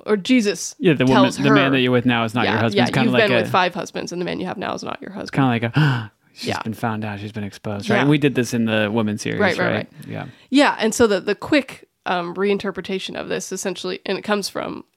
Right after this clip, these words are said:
Speaker 1: um, a book called The Land of Blue Burqas, if you're interested. It's a story of a, of a Christian missionary who spent years in Afghanistan, and it's her story of when she told, just read, read this passage to these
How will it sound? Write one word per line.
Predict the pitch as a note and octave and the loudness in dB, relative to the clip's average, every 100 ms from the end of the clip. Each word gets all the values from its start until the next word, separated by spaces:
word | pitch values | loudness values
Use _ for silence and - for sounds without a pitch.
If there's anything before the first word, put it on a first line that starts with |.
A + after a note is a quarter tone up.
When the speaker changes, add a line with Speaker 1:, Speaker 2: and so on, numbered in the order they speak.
| - | -10
Speaker 1:
um, | - - - | -8 -10 -4
a | G3+ | -4
book | F3+ E3 - | -2 -6 -8
called | - F3 F#3+ | -8 -8 -6
The | |
Land | E3+ E3+ E3+ | -6 -6 -6
of | E3+ | -6
Blue | F#3 E3 | -6 -4
Burqas, | F3 F3 - - | -6 -6 -8 -10
if | F#3+ G3 | -12 -10
you're | F3+ | -10
interested. | - - F#3 F3 - - - - | -12 -12 -12 -12 -14 -20 -20 -12
It's | G#3 | -10
a | |
story | - G#3+ F#3+ | -2 2 2
of | F3 | 2
a, | F#3+ - | -2 -2
of | F#3 E3+ E3 E3+ | 0 0 -2 -8
a | - | -10
Christian | - E3 - E3+ E3 E3+ - - - | -8 -6 -6 -6 -6 -8 -12 -14 -6
missionary | F#3 - E3 D#3+ F3+ | -4 -4 -4 -4 -6
who | F#3 | -8
spent | - - - | -8 -8 -8
years | - - - | -8 -8 -8
in | - - - | -10 -10 -10
Afghanistan, | - - F3+ E3+ - - F3+ | -10 -6 -6 -6 -6 -6 -6
and | - - - _ | -8 -16 -20 _
it's | A3 G#3 | -2 0
her | A3 G3+ | -2 -2
story | - G3 F3+ | -2 -2 0
of | F3 | -2
when | F3+ | -2
she | - G3 | -2 -6
told, | - F#3+ F3 F3 _ _ _ _ | -2 -4 -4 -10 _ _ _ _
just | - F#3 - | -8 -6 -2
read, | F#3 F3+ F3 - | 0 0 -4 0
read | G#3 G3 | 2 2
this | E3+ - | -2 -6
passage | - A3+ - F3 - | -8 -6 -6 -6 -8
to | - F3+ | -8 -6
these | E3 E3+ F3+ - | -6 -6 -8 -12